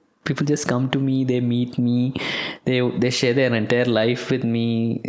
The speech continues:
Like, it's so beautiful. They, they see, some people see me like their brother, some people see me like my son. Like, right now I'm in U S,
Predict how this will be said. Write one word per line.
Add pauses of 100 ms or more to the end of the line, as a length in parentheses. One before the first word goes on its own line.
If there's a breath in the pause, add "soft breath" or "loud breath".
(240)
Like,
it's
so
beautiful.
They,
they
see,
some
people
see
me
like
their
brother, (520 loud breath)
some
people
see
me
like
my
son.
Like,
right
now
I'm
in
U
S,